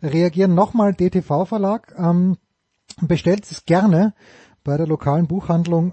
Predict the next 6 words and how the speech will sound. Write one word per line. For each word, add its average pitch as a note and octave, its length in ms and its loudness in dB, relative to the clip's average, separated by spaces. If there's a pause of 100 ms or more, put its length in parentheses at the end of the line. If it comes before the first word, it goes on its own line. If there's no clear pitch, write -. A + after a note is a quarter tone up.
von D#3+ 300 0
Max. D3+ 420 -2
Äh, E3 300 -2 (220)
hört E3+ 260 2
Max D#3+ 400 0
zu, B3+ 360 -4